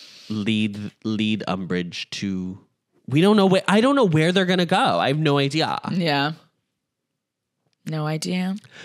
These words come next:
Speaker 1: But it's brilliant. I mean, the idea of being like, "Oh, a weapon," 'cause, like,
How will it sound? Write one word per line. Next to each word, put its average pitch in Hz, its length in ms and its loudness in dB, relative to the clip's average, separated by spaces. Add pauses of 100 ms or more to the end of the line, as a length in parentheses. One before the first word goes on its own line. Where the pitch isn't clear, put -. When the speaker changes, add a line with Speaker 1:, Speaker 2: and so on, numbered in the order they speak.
(160)
Speaker 1:
But 160 120 4
it's 165 120 0
brilliant. 175 420 2
I 156 80 2
mean, 170 160 2
the 175 100 2
idea 165 280 2
of 175 80 -2
being 156 180 0
like, 127 320 0
"Oh, 160 200 4
a 139 80 4
weapon," 107 720 0
'cause, 135 180 -2
like, 135 300 -2